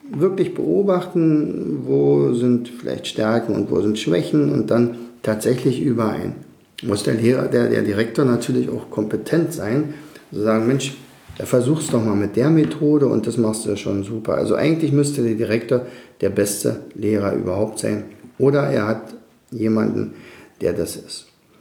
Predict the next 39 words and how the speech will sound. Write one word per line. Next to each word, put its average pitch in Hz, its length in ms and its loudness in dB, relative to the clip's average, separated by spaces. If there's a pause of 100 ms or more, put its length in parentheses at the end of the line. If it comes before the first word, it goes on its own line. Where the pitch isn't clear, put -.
(300)
Und - 160 -4
dann 131 380 2
kann 113 160 0
man 117 120 4
natürlich 110 440 -2
sowas 90 340 -4
machen. - 320 -14 (1000)
So, 143 300 6
Klarheit 147 440 2
der 123 100 0
Lehrperson, 175 520 4
es 123 80 0
muss 131 200 0
ganz 117 200 -2
klar 127 300 -2
sein, 170 240 0
also 127 280 -2
ich - 640 -14
habe 123 180 -4
das 123 220 -6
und 120 140 -6
das 117 160 -4
als - 320 -6
Ziel 185 520 2
und 127 320 -2
so 135 180 0
gehen 123 280 -2
wir 113 120 0
vor 147 480 0
und 156 160 -4
ich - 220 -2
sag - 320 -10
das. - 300 -16 (760)
Und 127 160 -2
dieser 135 300 0
offene 185 300 2
Unterricht 127 540 2
zum 147 180 0
Beispiel, 160 600 -2